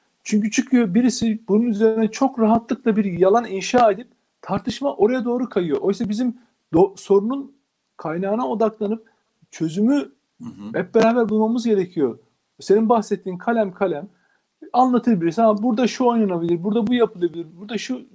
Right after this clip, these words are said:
Speaker 1: önlem alınabilir." Be-, evet, gerçekten yedi yüz liralık işte enerjinin ham girdi şeyinin, e, fiyatının biraz daha oynanabilir, orada şöyle bir indirim yapılabilir falan diye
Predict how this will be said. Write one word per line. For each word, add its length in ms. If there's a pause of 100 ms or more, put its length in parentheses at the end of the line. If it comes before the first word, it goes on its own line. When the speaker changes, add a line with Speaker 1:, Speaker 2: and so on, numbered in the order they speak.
(140)
Speaker 1:
önlem 340
alınabilir." 440 (380)
Be-, 160
evet, 320
gerçekten 440
yedi 280
yüz 160
liralık 220 (420)
işte 180
enerjinin 680
ham 340
girdi 300
şeyinin, 480
e, 160
fiyatının 560 (360)
biraz 400
daha 160
oynanabilir, 480
orada 300
şöyle 340
bir 60
indirim 280
yapılabilir 440
falan 340
diye 220